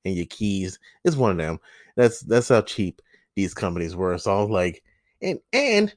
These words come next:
you know what? I was so, like, out of it. I didn't give a fuck. I, I, I was, let 'em find me. I don't give a fuck. I just wanted to go, just dip, fill that tank up.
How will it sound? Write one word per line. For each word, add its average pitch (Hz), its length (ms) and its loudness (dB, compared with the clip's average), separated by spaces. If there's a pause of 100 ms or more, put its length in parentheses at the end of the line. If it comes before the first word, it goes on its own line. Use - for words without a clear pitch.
you 220 240 0
know 233 140 4
what? 247 200 2
I - 100 2
was 196 140 2
so, 185 540 6
like, 143 400 -2 (420)
out 180 220 2
of 120 180 4
it. 101 180 0 (120)
I 180 100 2
didn't 185 140 2
give 117 100 4
a 95 60 0
fuck. 120 360 2 (120)
I, 151 120 -2 (120)
I, 147 160 2
I 127 300 0
was, 143 300 2 (1300)
let 247 200 8
'em 247 100 6
find 113 400 2
me. - 300 -10
I 143 100 -6
don't 208 80 -4
give 135 140 0
a 101 60 -4
fuck. 165 320 -6 (340)
I - 60 0
just 160 160 0
wanted 113 280 2
to 80 60 -4
go, 95 580 0
just 101 320 -4
dip, 113 280 0 (460)
fill 143 260 6
that 135 160 2
tank 123 280 -2
up. 98 260 -2